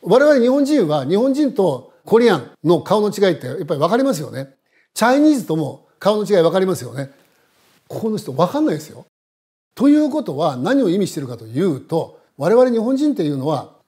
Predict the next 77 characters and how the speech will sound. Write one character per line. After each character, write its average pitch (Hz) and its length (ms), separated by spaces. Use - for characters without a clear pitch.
も 143 160
と 240 40
も 254 60
と 233 80
海 233 200
洋 277 80
民 294 120
族 190 160
で 131 80
す - 80
か - 80
ら、 - 120
想 262 300
像 294 260
以 277 80
上 247 220
に 269 160
世 - 160
界 202 220
に 170 100
広 139 220
が 196 60
っ 202 100
て 247 80
い 226 60
っ - 20
て 233 140
い 220 100
た 190 160
か 131 200
も 254 160
し - 180
れ - 60
な 120 180
い。 - 60
北 226 220
米 262 140
の 240 100
イ 247 80
ン 247 80
デ 202 80
ィ - 20
ア 147 40
ン 139 40
っ - 40
て 139 60
い 135 40
う 135 40
の 165 100
は、 127 220
も 160 160
と 208 80
も 208 100
と 170 300
日 165 80
本 185 140
人 170 160
と 131 120
同 151 140
じ 147 60
種 165 160
族 135 80
だ 123 80
っ 117 60
た 147 100
っ 131 40
て - 60
い - 40
う - 20
話 123 220
が 117 60
あ 113 40
り 120 80
ま 127 80
す - 80
よ - 100
ね。 208 160